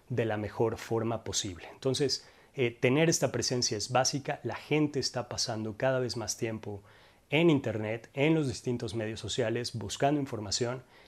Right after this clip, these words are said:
necesitas estar ahí. Ese es el segundo pilar. El tercer pilar es la creación de una comunidad. Eh, los negocios los hacemos, piénsalo,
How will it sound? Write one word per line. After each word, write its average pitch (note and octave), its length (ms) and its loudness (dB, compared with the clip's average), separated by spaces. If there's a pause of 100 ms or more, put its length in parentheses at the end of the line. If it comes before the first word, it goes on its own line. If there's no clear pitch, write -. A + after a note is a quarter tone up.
(120)
necesitas A2+ 640 0
estar G2 280 0
ahí. D#2 140 -10 (840)
Ese C#3 200 6
es B2 100 2
el B2 100 2
segundo G#2+ 320 -2
pilar. E3 280 0 (320)
El C#3+ 100 -4
tercer G#3+ 420 8
pilar B2 440 6
es C3+ 220 2
la C#3 160 0
creación B2+ 460 2
de B2+ 60 2
una A#2+ 180 -2
comunidad. G2 520 -4 (640)
Eh, B2+ 420 4 (360)
los C#3 220 6
negocios D#3+ 640 10
los C3 200 4
hacemos, D3+ 680 2
piénsalo, C#3 580 4